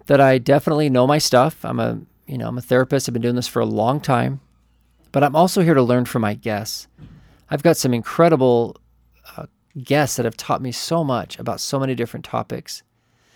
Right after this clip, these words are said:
And so many of my ideas over the last few years, as I've interviewed and talked with and wrestled with some of these topics, a lot of my ideas have changed.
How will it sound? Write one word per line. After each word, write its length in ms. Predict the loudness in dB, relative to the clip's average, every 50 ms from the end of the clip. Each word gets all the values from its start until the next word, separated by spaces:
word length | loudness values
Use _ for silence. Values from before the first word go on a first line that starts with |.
| _ _ _ _ _ _ _ _ _ _ _ _ _ _ _ _ _ -10
And 80 | -6 -4
so 240 | 0 2 2 2 4
many 180 | 4 2 2
of 140 | 2 2 2
my 160 | 0 0 2
ideas 720 | 0 0 -2 -4 -2 -2 -2 0 0 -2 -2 -4 -6 -10 -8 -6
over 200 | -6 -4 -2 -2
the 60 | -2
last 280 | 0 0 0 -2 -4 -6
few 160 | -4 -4 -2
years, 360 | 0 0 0 0 -2 -2 -4
as 80 | -6 -6
I've 260 | -6 -6 -6 -10 -12 _
interviewed 500 | -8 -6 -4 -4 -2 -2 0 0 0 0
and 160 | -2 -6 -10
talked 340 | -10 -8 -6 -6 -6 -6 -6
with 200 | -6 -6 -6 -6
and 120 | -6 -4 -2
wrestled 360 | -2 -2 -2 -4 -6 -6 -6
with 100 | -6 -6
some 160 | -6 -6 -4
of 80 | -4 -4
these 140 | -6 -8
topics, 560 | -6 -2 -2 -2 -2 -4 -8 -10 -10 -14 -16 _ _ _ _ _ _ _ _ _ -2
a 20 | 0
lot 100 | 0 2
of 60 | 2
my 140 | 2 2 2
ideas 260 | 2 2 0 0 -2
have 120 | -4 -6
changed. 520 | -4 -4 -4 -4 -4 -6 -10 -12 -16 -20